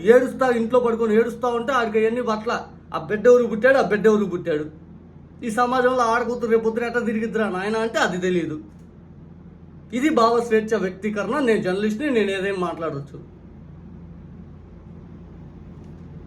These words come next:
ఎక్కడ పోతున్నాం మనం? ఎక్కడ పోతున్నాం? ఎవరి స్వేచ్ఛను హరించడానికి వెళ్తున్నాం? ఎవరి గురించి మాట్లాడటానికి వెళ్ళిపోతున్నాం? ఆ వేణుస్వామి అనే అతను వాస్తవంగా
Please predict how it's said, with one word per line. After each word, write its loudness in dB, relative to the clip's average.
ఎక్కడ 2
పోతున్నాం 4
మనం? -2
ఎక్కడ 0
పోతున్నాం? 0
ఎవరి 0
స్వేచ్ఛను 4
హరించడానికి 0
వెళ్తున్నాం? -2
ఎవరి 0
గురించి 0
మాట్లాడటానికి -2
వెళ్ళిపోతున్నాం? -4
ఆ 4
వేణుస్వామి 6
అనే 0
అతను 0
వాస్తవంగా 0